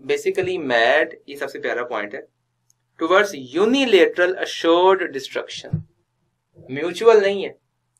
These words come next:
Unilateral यूएस के पास अब है कि I will assure that you all are destroyed, और यूएस का स्टैंस इसकी वजह से international इश्यूज के ऊपर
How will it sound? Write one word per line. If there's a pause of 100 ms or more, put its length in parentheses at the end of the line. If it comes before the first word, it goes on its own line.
(200)
Unilateral
यूएस
के
पास
अब
है
कि
I
will
assure
that
you
all
are
destroyed, (480)
और
यूएस
का
स्टैंस
इसकी
वजह
से
international (320)
इश्यूज
के
ऊपर